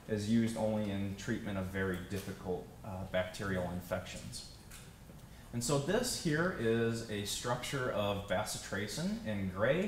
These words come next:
bound to its target, uh, lipid here in yellow. And the overarching question we've been trying to answer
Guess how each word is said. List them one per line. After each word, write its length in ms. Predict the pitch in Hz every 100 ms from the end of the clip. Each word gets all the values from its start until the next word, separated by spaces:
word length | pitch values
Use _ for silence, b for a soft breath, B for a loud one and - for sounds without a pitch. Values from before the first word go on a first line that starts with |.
| 190
bound 300 | - 107 110 -
to 140 | 101
its 220 | 95 -
target, 420 | - 120 120 147 - B B B -
uh, 400 | 104 92 95 107
lipid 420 | 123 147 180 180 -
here 360 | 135 135 175 -
in 320 | 113 104 101
yellow. 440 | 101 139 220 277 - B B B -
And 140 | 131
the 60 | -
overarching 640 | 214 226 202 190 - 165
question 540 | - 147 143 - 131
we've 120 | 120
been 140 | 120 110
trying 320 | - 120 113
to 60 | 104
answer 560 | 98 98 98 104 92